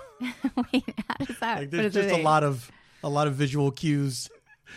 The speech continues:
Speaker 1: when you can't
Speaker 2: Oh,
Speaker 1: talk
Speaker 2: right.
Speaker 1: so that everybody knows that you're fine.
Speaker 2: Or like, you know, like soldiers when they,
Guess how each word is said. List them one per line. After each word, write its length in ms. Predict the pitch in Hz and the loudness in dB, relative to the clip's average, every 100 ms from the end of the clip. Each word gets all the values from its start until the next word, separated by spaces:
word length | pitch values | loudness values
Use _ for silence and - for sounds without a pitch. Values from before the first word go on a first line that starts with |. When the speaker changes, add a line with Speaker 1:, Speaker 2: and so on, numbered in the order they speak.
| - - - - _ - | -20 -20 -20 -20 _ -8
Speaker 1:
when 200 | 156 156 | 0 2
you 100 | 139 | 2
can't 280 | 247 247 202 | 8 10 10
Speaker 2:
Oh, 40 | |
Speaker 1:
talk 120 | 190 147 | 8 6
Speaker 2:
right. 180 | 190 | 6
Speaker 1:
so 60 | 165 | 4
that 100 | 135 | 2
everybody 320 | 139 131 135 | 2 2 0
knows 480 | 127 127 120 113 - | 0 0 0 -2 -6
that 140 | 127 | -8
you're 100 | 123 | -6
fine. 480 | 120 117 107 98 98 - - - - - | -4 -4 -4 -6 -10 -14 -20 -20 -14 -2
Speaker 2:
Or 140 | 240 | 0
like, 400 | 247 247 226 - | 2 2 2 -2
you 100 | 233 | 0
know, 280 | 233 214 202 | 2 4 2
like 240 | 202 196 - | 2 -2 -4
soldiers 760 | - 220 202 185 196 190 185 | -6 -4 -2 -4 -4 -4 -4
when 280 | 190 190 185 | -4 -4 -4
they, 180 | 180 | -4